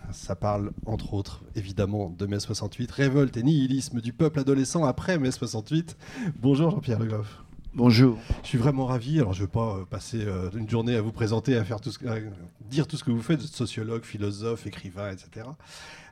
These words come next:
Speaker 1: Euh, est-ce qu'on peut dire que c'est la suite de, euh, la, la France d'hier ?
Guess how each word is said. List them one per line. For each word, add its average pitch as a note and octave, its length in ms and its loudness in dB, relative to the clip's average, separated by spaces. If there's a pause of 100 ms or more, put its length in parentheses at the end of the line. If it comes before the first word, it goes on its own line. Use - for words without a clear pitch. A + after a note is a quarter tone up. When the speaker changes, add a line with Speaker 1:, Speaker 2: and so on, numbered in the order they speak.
Speaker 1:
Euh, C3+ 300 2 (520)
est-ce D#3 140 -2
qu'on - 160 -10
peut D#3+ 140 0
dire F#3+ 160 -4
que D#3+ 80 4
c'est D3+ 160 0
la B2+ 100 2
suite - 640 -8
de, A#2+ 320 4
euh, G#2 300 -2
la, G2+ 300 -4
la G2+ 100 -4
France D3 300 -2
d'hier ? F#2+ 580 -10